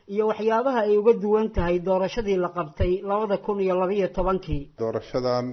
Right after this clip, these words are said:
Speaker 2: la filayo inay dhacdo two thousand sixteen, oo ah, een, ilaa uu ka qayb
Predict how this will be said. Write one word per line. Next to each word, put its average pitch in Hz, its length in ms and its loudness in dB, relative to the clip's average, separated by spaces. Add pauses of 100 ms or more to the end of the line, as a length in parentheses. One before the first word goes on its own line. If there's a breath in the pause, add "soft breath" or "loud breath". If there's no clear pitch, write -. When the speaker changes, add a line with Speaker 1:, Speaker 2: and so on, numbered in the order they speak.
(240)
Speaker 2:
la 104 60 -8
filayo 117 480 -2 (100)
inay 117 160 -6
dhacdo 101 220 -2
two 117 140 -6
thousand 110 300 -6
sixteen, 131 680 -4 (100)
oo 110 380 2 (200)
ah, 139 280 -2
een, 110 540 -4 (180)
ilaa 123 340 -2
uu 113 60 -2
ka 127 120 -6
qayb 117 200 0